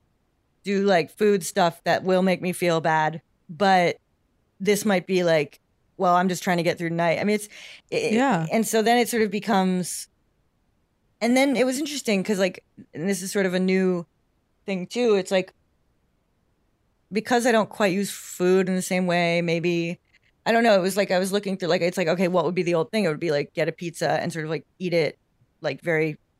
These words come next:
Speaker 1: in this very specific way that I just move and mow through the pizza, <laughs> you know, and it's
Speaker 2: Yeah.
Speaker 1: like, it gets to a point where it's, like, bad, but, but that's its pleasure. And then, you know, or something like that. And then, but I'm just like,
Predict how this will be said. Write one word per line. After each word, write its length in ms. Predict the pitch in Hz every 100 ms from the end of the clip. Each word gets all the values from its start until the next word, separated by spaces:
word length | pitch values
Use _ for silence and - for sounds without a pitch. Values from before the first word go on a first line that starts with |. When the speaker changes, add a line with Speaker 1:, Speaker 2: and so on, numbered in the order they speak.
| _ -
Speaker 1:
in 60 | 170
this 140 | 139
very 200 | 165 160
specific 400 | 160 160 151 180
way 360 | 160 156 156 156
that 100 | 147
I 60 | 147
just 160 | 151
move 520 | 156 156 160 165 156 -
and 220 | 160 156
mow 280 | 160 160 160
through 220 | 160 170
the 80 | 160
pizza, 360 | 170 156 - 208 - - -
<laughs> 280 | - -
you 100 | -
know, 200 | 214 185
and 80 | 180
it's 140 | 180 208
Speaker 2:
Yeah. 80 |
Speaker 1:
like, 180 | 170 180 -
it 140 | -
gets 180 | 175 165
to 60 | 185
a 20 |
point 220 | 180 180
where 80 | 170
it's, 120 | 165
like, 140 | 180 151 -
bad, 300 | 156 156 147
but, 160 | 135 - _ _ -
but 140 | 147
that's 260 | 160 - -
its 180 | -
pleasure. 440 | - 180 151 160 151
And 180 | - 175
then, 260 | 170 170 - _ _ _ -
you 80 |
know, 100 | 190 165
or 460 | 180 180 170 165 -
something 300 | 226 220 190
like 180 | 151
that. 240 | 151 151 -
And 100 | 185
then, 260 | 196 180 - _ _ _ _ _ _ _ _ _ -
but 100 | 208
I'm 100 | 220
just 200 | 202 226
like, 240 | 196 -